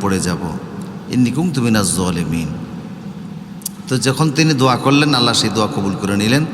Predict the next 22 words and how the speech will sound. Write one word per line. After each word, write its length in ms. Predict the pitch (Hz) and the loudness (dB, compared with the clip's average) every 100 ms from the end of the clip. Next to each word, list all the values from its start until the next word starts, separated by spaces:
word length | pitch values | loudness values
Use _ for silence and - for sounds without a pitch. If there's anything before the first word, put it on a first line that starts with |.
| - - - - | -6 -10 -10 -6
আমরা 240 | - 113 113 | 0 2 2
কোরআনের 380 | 113 135 139 | 2 4 4
বর্ণনার 400 | 127 131 127 123 | 4 4 6 4
সুবাদে 400 | 113 - 120 117 | 4 2 2 2
এবং 180 | 117 110 | 2 2
হাদিস 280 | 101 107 123 | 2 2 0
থেকে 200 | 120 113 | 0 -2
জানি 240 | 104 104 | 0 0
যে 160 | 107 104 | 0 0
ওনাকে 380 | 104 104 92 104 | -2 -2 -4 -4
বিশাল 400 | 90 - 123 123 | -2 0 2 2
বড় 180 | 110 107 | 2 0
মাছ 280 | 104 95 87 | 0 -2 -2
গিলে 180 | 98 98 | -2 -2
ফেলেছিল, 440 | 107 110 101 101 98 | -2 -2 0 -2 -2
তিনি 220 | 101 101 | -2 0
মাছের 280 | 98 90 101 95 | 0 0 -2 -4
পেটে 220 | 95 98 | -4 -4
গিয়েছিলেন 540 | 90 101 95 123 151 - - - - - - | -2 -2 2 2 2 0 -6 -8 -10 -10 -2
এবং 340 | 117 117 127 | 0 4 6
সেখানে 420 | 110 120 123 135 | 4 2 4 4
তিনি 440 | 131 135 127 127 | 4 4 4 4